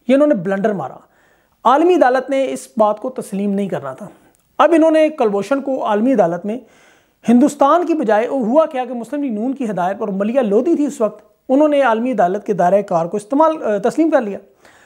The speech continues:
अब आलमी अदालतों के फैसलों की जो पाबंदी है वो आपको करना पड़ती है, आप जो मर्जी कर लें। अब हिंदुस्तान को कौंसलर रसाई ना देकर ये कानूनी नुक्ते थे, गलतियां थी, ब्लंडर थे। आलमी अदालत में वो गए,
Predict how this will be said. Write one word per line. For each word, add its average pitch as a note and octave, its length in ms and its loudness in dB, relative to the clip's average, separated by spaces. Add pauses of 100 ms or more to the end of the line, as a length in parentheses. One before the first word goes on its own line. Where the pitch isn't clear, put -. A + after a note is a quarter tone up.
(400)
अब E4+ 460 2
आलमी D4+ 320 2
अदालतों B3+ 440 -2
के C#4 140 -6
फैसलों G#3 500 -4
की B3+ 100 -6
जो B3 80 -2
पाबंदी F#3+ 560 -2
है B3+ 60 4
वो A#3 140 2
आपको G3+ 220 0
करना F#3 260 -6
पड़ती F3 300 -4
है, A#3 60 2
आप A3 60 0
जो F3+ 180 0
मर्जी D#3+ 320 -2
कर D#3 160 -6
लें। A#3+ 120 -20 (720)
अब B3+ 160 4
हिंदुस्तान B3+ 500 4
को D#4 100 2
कौंसलर C4+ 360 0
रसाई A#3 280 0
ना G3 340 0
देकर C4 420 0
ये A3+ 180 -4 (140)
कानूनी B3 380 2
नुक्ते A#3 320 -2
थे, B3 100 -4
गलतियां F3 420 -6
थी, E3 200 -16 (140)
ब्लंडर A3+ 420 2
थे। B2+ 140 -12 (920)
आलमी C#4+ 340 4
अदालत C4 360 2
में C#4 100 0
वो A#3+ 140 0
गए, F#3+ 240 2